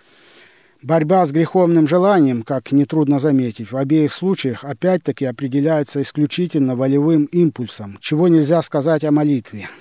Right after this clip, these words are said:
которая предпринимается как раз в моменты крайнего расслабления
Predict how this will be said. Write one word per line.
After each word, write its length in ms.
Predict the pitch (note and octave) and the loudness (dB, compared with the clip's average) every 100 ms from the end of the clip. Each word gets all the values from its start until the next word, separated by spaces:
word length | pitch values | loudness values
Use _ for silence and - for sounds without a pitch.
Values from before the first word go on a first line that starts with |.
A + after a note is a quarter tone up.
| _ | _
которая 560 | - B2+ D3+ C#3 C3 - _ _ | -10 -2 0 0 -2 -6 _ _
предпринимается 840 | - D3+ - D3+ D#3+ F#3 E3+ - A#2 | -2 -2 2 4 4 4 0 -2 -6
как 200 | C3+ B2+ | -6 -2
раз 220 | C#3 C3+ | -2 0
в 20 | |
моменты 500 | C3 C#3+ E3+ E3 A2+ | 2 2 2 0 -6
крайнего 500 | - D3 D3 C#3+ C3 | -4 -2 0 0 -2
расслабления 880 | C3 - D3 C#3+ B2 A2+ G2+ F#2+ | -6 -6 -6 -4 -4 -6 -8 -12